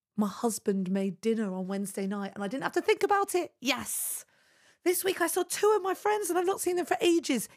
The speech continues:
Yes." It could just be as simple as,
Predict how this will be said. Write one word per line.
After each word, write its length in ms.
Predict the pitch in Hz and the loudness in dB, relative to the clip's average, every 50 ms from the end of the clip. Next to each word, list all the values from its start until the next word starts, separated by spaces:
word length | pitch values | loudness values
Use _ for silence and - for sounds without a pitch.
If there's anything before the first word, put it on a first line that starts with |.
| _ - | _ -4
Yes." 720 | 226 247 277 294 269 214 185 - - - - - - - _ _ _ _ _ _ _ _ _ _ _ _ _ _ _ _ _ _ _ _ - | 0 2 4 4 2 2 -2 -4 -6 -6 -6 -6 -8 -12 _ _ _ _ _ _ _ _ _ _ _ _ _ _ _ _ _ _ _ _ -6
It 160 | 226 226 - | -6 -6 -4
could 180 | - 269 240 - | -2 -4 -2 -2
just 220 | - 294 - - | -2 -4 -4 -2
be 200 | - 233 233 226 | 0 0 2 2
as 160 | - - - | 0 -2 -4
simple 460 | - - 254 247 254 - - 262 262 - | -2 0 -2 -2 -2 -2 -2 -2 0 0
as, 460 | 190 190 180 175 175 180 170 - - | 2 2 2 2 2 0 -2 -4 -8